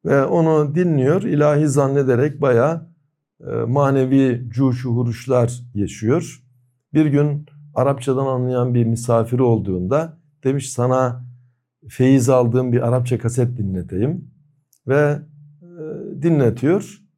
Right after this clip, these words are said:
O da demiş ki, "Ya bu şarkı türkü kaseti. Bunun ilahiyle falan bir alakası yok." Ama, e, adam, e, bunu, e, ilahi nazarıyla dinlemiş. Ve ona göre de feyiz almış.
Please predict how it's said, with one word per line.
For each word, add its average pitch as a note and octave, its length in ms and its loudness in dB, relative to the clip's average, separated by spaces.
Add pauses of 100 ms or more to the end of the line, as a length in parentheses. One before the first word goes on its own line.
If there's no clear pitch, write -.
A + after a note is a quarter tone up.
(120)
O C3+ 120 -4
da C#3 140 0
demiş C#3+ 300 -4
ki, C#3 60 -6
"Ya A#2 220 2
bu A#2+ 80 -2
şarkı A#2+ 440 -2
türkü C#3 300 -8
kaseti. G2 520 -4 (440)
Bunun A2+ 240 -2
ilahiyle A2+ 540 0
falan G#2+ 380 -2
bir A2 40 -2
alakası G2+ 840 -2 (180)
yok." B2+ 380 0 (580)
Ama, G3+ 440 2 (420)
e, C3+ 160 2 (880)
adam, F#3 520 2 (240)
e, C#3 140 -2
bunu, E3+ 520 2 (260)
e, D3 100 -6
ilahi D#3+ 440 2
nazarıyla F3 600 2
dinlemiş. G2 720 -6 (200)
Ve A#2+ 40 -4
ona E3 180 0
göre E3+ 260 0
de G#3+ 80 -2
feyiz D#3 400 2
almış. F#2 580 -2